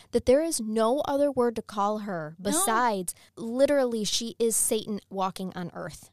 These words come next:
Speaker 2: She really is. There's nothing that would do justice to how horrible
Speaker 1: No,
Speaker 2: she is.
Speaker 1: she is
Speaker 2: No
Speaker 1: just
Speaker 2: names.
Speaker 1: plain evil. So at first, she told the, the family that Kathy had committed suicide.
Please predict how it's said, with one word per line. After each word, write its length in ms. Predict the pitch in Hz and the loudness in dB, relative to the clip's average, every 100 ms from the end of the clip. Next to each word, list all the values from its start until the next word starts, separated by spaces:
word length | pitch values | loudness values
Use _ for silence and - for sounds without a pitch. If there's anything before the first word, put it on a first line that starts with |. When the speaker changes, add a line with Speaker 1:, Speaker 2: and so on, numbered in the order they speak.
| _ | _
Speaker 2:
She 340 | - - 285 | -6 -6 -4
really 320 | 254 269 285 | -6 -6 -6
is. 240 | 254 269 262 | -6 -8 -6
There's 180 | 220 202 | -8 -6
nothing 380 | 220 233 254 | -6 -6 -8
that 120 | 233 196 | -6 -8
would 200 | 202 - | -10 -10
do 180 | 208 | -10
justice 540 | 202 196 190 - 185 - | -8 -8 -6 -10 -12 -10
to 100 | 196 | -10
how 200 | 180 175 | -8 -8
horrible 340 | 175 170 175 | -8 -8 -6
Speaker 1:
No, 120 | 220 254 | -6 -6
Speaker 2:
she 100 | 170 | -8
is. 200 | 160 - | -8 -4
Speaker 1:
she 140 | 247 | -2
is 100 | 214 | 0
Speaker 2:
No 20 | 190 | -2
Speaker 1:
just 100 | 202 | -2
Speaker 2:
names. 120 | 196 | -2
Speaker 1:
plain 340 | 214 214 202 - _ | -2 -2 -4 -8 _
evil. 400 | 208 202 170 - _ _ _ _ _ _ _ | -10 -8 -8 -10 _ _ _ _ _ _ _
So 400 | - - 226 220 - | -4 0 0 -2 -4
at 160 | 240 - _ | -6 -6 _
first, 560 | 440 440 226 202 - - _ _ | -2 0 -2 -2 -6 -8 _ _
she 220 | - 269 | -2 -2
told 380 | - 262 254 247 _ _ _ 202 | 0 2 2 -2 _ _ _ -6
the, 320 | 214 196 190 - | -2 -2 -4 -10
the 260 | 196 196 - 190 | -6 -6 -6 -12
family 360 | - 190 165 165 | -10 -8 -8 -8
that 140 | 175 180 | -8 -6
Kathy 360 | 220 208 262 | -6 -4 -6
had 140 | 277 - | -8 -8
committed 440 | 302 285 254 202 | -6 -4 -4 -4
suicide. 920 | - - - 208 190 - 175 - - | -2 -2 -2 -4 -4 -6 -6 -10 -14